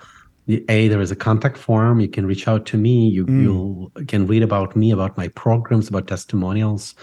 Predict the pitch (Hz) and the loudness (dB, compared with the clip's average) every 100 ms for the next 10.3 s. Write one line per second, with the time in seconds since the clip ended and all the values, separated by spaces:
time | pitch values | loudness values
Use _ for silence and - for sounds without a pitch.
0 | - - - 107 110 107 104 92 87 90 | -20 -18 -4 0 0 0 -2 -2 -4 -2
1 | 127 147 - 131 120 - 110 101 101 110 | 0 0 -2 0 0 0 0 2 0 0
2 | 123 107 110 110 117 107 110 87 98 - | 0 0 -2 -2 -2 0 -2 -2 -4 -6
3 | - 117 110 107 92 95 98 98 92 101 | -4 0 0 -2 -2 -2 -2 -4 -6 -4
4 | 95 95 - - - - 87 - 143 135 | -2 -4 -8 -18 -16 -12 -10 -4 0 2
5 | 135 110 98 95 101 110 90 101 147 127 | 4 2 2 0 2 2 0 0 0 2
6 | 123 98 90 87 _ - 95 87 82 82 | 2 2 -2 -10 _ -6 -4 -4 -6 -12
7 | - - - 107 107 104 95 95 92 85 | -20 -20 -8 -2 0 2 2 0 -2 -4
8 | 127 104 - 107 107 - 87 92 110 107 | -6 -6 -4 -2 0 0 -4 0 2 2
9 | 110 113 110 - 101 98 95 95 90 87 | 0 -2 0 0 0 -2 -4 -4 -2 -2
10 | 82 80 92 | -2 -6 -12